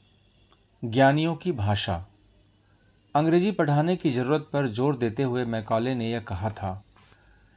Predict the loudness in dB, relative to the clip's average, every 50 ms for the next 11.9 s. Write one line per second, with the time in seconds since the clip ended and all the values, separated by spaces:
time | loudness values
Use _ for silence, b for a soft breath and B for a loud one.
0 | b b b b b 2 2 4 4 4 2 2 2 0 0 0 0 -4 -4 -4
1 | -4 -4 -4 -2 -2 0 2 4 4 4 2 0 -2 -2 0 0 -2 -4 -2 -2
2 | 0 -2 0 0 -2 -2 -2 -4 -2 0 0 -2 -2 -2 -4 -2 -2 -2 -4 -6
3 | -10 b b b b b b b b b b -6 -4 -4 -4 -2 0 2 2 4
4 | 2 0 -2 -6 -6 -4 -4 -4 0 0 0 0 0 0 0 0 0 0 -2 -2
5 | -2 -4 -4 -2 -2 -2 -2 -2 -4 -6 -4 -2 0 0 0 0 0 -2 -2 -4
6 | -4 -4 -6 -4 -2 -2 -2 0 -2 -2 -2 -2 -2 -2 -4 -4 -4 -4 -4 -4
7 | -4 -2 -2 -2 0 0 0 0 0 -2 -4 -6 -8 -12 b b b b b b
8 | b b b b b b b 0 0 0 2 2 0 -2 0 0 0 -2 -2 -2
9 | -2 -2 -2 0 0 0 0 0 -2 -4 -2 -2 -2 -2 -2 -4 -6 -6 -4 -6
10 | -4 -4 -6 -8 -10 _ _ _ _ _ _ _ _ _ _ -10 -2 0 0 0
11 | 0 0 0 0 0 0 -2 -2 -2 -2 -2 0 0 -2 -4 -6 -8